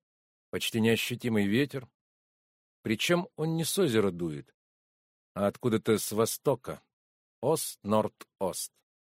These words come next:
Если быть совсем уж точным, похоже, он прилетел за вами прямо из Вильнюса.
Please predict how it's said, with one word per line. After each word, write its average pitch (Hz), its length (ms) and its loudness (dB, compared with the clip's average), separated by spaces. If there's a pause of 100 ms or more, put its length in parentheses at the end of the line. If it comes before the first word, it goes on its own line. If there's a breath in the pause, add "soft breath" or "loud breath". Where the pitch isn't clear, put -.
(260)
Если 82 240 -10
быть 90 160 -4
совсем 98 340 -4
уж - 140 -8
точным, 147 480 -4 (680)
похоже, 156 380 0
он 160 140 0
прилетел 143 480 2
за 113 180 2
вами 127 220 2
прямо 113 380 2
из 95 120 0
Вильнюса. 92 600 -2